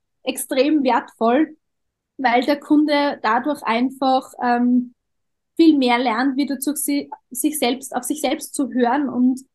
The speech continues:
auch zu sich zu stehen. Und dann kann man diese Glaubenssätze auch immer besser aufarbeiten. Aber es ist natürlich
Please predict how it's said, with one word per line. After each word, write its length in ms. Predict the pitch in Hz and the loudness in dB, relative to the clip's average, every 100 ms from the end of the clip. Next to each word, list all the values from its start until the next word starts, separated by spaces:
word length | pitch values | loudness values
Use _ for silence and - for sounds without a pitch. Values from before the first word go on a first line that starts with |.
| - | -4
auch 240 | 233 240 | -2 -2
zu 120 | - 262 | -6 -4
sich 300 | 269 269 - | -2 -4 -6
zu 120 | 269 | -6
stehen. 520 | 269 - 240 233 214 | -6 -6 -2 0 -2
Und 340 | 220 220 226 - _ _ _ - | -4 -6 -8 -16 _ _ _ -4
dann 200 | 233 311 | -4 -2
kann 160 | 302 | 0
man 120 | 311 | 2
diese 220 | 294 302 - - | 2 0 -2 -6
Glaubenssätze 720 | - 247 285 254 247 - 247 | -2 -2 0 -4 -4 0 2
auch 140 | 269 - | 2 0
immer 500 | 302 302 294 302 - _ _ - | 0 2 0 0 -4 _ _ -2
besser 400 | 247 247 285 - | -2 0 -2 2
aufarbeiten. 800 | 254 262 214 208 156 196 - 208 | 2 2 0 -2 -6 -8 -10 -8
Aber 380 | 214 233 247 247 | -4 0 0 -2
es 240 | - _ - | -16 _ -4
ist 80 | 285 | -2
natürlich 440 | 294 302 302 | 2 4 4